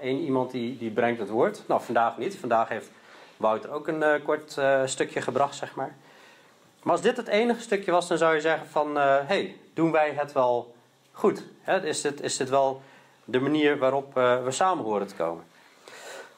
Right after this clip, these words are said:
Nou, vooral vers zesentwintig, dat, dat is helemaal de vraag... hoe interpreteer je dat? Hè, want in de Bijbel heb je soms beschrijvingen.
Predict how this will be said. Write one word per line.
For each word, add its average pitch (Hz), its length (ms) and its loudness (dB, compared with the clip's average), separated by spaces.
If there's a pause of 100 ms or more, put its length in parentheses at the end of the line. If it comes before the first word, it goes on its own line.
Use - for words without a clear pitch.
(580)
Nou, 139 160 0 (160)
vooral 226 360 2
vers 190 320 -2
zesentwintig, 185 920 0
dat, - 360 0
dat 147 380 -2 (2000)
is 147 140 0
helemaal 208 260 2
de 185 60 -2
vraag... 175 340 2
hoe 190 260 -4
interpreteer 185 560 0
je 123 60 2
dat? 95 240 -4 (100)
Hè, 180 160 -2
want 160 200 -4
in 180 120 0
de 170 100 4
Bijbel 185 340 0
heb 170 100 -4
je 165 80 -8
soms - 400 -2 (440)
beschrijvingen. 185 1040 0